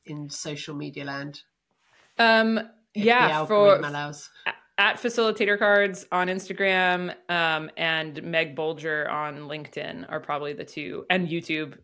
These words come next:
Speaker 2: Facilitator Cards on YouTube. Um, those are the three places for sure to keep up. We also have Facilitator Cards LinkedIn, but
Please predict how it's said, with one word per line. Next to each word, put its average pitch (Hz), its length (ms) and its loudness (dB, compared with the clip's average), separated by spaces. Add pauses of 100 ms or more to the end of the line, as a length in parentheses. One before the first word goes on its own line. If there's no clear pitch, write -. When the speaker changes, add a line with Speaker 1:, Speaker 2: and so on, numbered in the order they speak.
(180)
Speaker 2:
Facilitator 160 480 -4
Cards 147 220 -2
on 147 120 -10
YouTube. 151 400 -12 (520)
Um, 143 520 2
those 156 200 -2
are 151 40 -8
the 151 120 -10
three - 180 -12
places 147 440 -8
for - 180 -14
sure 139 280 -10
to - 120 -20
keep - 240 -14
up. 143 180 -10
We 196 120 4
also 160 340 2
have 143 220 0
Facilitator 143 380 -8
Cards 151 220 -4
LinkedIn, 151 460 -6
but - 200 -6